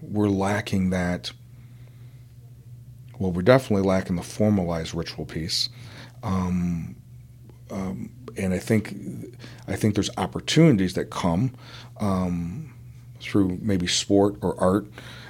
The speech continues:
um, that, that can help an initiation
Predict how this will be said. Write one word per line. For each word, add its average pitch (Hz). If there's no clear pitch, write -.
um, 92
that, 98
that 92
can 87
help -
an 104
initiation 98